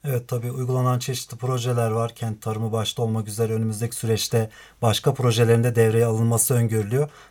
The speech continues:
Diğer taraftan salgının ve savaşın etkilerinin herhalde azaltılması tarımı,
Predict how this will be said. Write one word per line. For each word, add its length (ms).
Diğer 240
taraftan 340
salgının 540
ve 60
savaşın 400
etkilerinin 680
herhalde 360
azaltılması 720
tarımı, 480